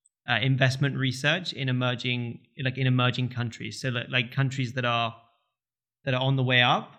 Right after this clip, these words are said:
and, like, are becoming more interesting from a, like, G D P growth investment perspective. And yeah, and so then I, I basically just made my own way here because I was already of the opinion that I was, my next,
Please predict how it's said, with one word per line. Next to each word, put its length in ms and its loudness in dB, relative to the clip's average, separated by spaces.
and, 160 -2
like, 220 -2
are 60 -6
becoming 420 -2
more 180 -2
interesting 580 -4
from 200 -4
a, 300 -2
like, 260 -12
G 160 4
D 140 4
P 140 4
growth 380 2
investment 420 0
perspective. 540 -2
And 180 8
yeah, 140 8
and 180 6
so 120 2
then 120 6
I, 360 6
I 140 4
basically 280 4
just 80 2
made 180 6
my 160 4
own 120 2
way 140 2
here 220 0
because 220 -4
I 100 4
was 180 0
already 580 4
of 200 4
the 100 6
opinion 360 4
that 80 4
I 60 6
was, 100 -2
my 160 0
next, 520 2